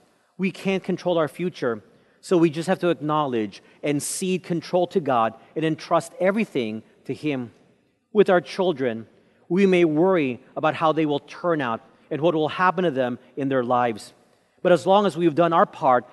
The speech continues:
as responsible parents, all we can do is to simply entrust them to God in daily prayer. We can't control their lives, but we can rest assured that God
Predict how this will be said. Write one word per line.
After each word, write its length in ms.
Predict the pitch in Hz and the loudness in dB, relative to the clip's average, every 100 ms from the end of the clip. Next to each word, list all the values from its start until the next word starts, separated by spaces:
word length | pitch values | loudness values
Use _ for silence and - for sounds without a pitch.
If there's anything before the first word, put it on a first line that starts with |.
| - | -8
as 160 | 135 | -2
responsible 680 | 131 - - 160 160 165 165 | -2 -2 -2 -2 -2 -2 -2
parents, 580 | - 143 123 117 - - _ _ _ - | -2 -4 -4 -6 -10 -20 _ _ _ 0
all 180 | 165 | 4
we 100 | 175 | 4
can 180 | 175 190 | 4 0
do 320 | 139 131 123 - - | 0 0 0 -4 -8
is 120 | 147 | -6
to 80 | 170 | -4
simply 440 | - - 175 175 156 | -4 -2 -2 0 -2
entrust 600 | 143 - - 208 202 - | -2 -8 -4 -2 -2 -2
them 140 | 185 | -2
to 100 | 185 | -2
God 400 | 147 127 117 117 - _ - | -2 0 0 0 -6 _ -8
in 180 | 151 127 | -6 -2
daily 340 | 127 113 113 | -2 -2 -6
prayer. 480 | - 135 117 107 104 _ _ _ _ _ - | -8 -4 -2 -2 -6 _ _ _ _ _ -4
We 180 | 190 214 | -2 0
can't 220 | 214 196 | 0 0
control 580 | 202 170 - 165 143 - - | -2 -4 -2 0 0 -2 -6
their 120 | 151 | -4
lives, 500 | 135 117 107 98 - _ _ _ _ - | 0 0 -2 -6 -14 _ _ _ _ -4
but 100 | 147 | 0
we 140 | 175 | 0
can 220 | 170 175 | 0 -4
rest 300 | 147 165 175 | 0 0 0
assured 420 | 185 - 135 120 113 - | -6 -6 -2 -2 -2 -8
that 200 | 160 131 | -6 -4
God 320 | 156 147 135 | 0 2 2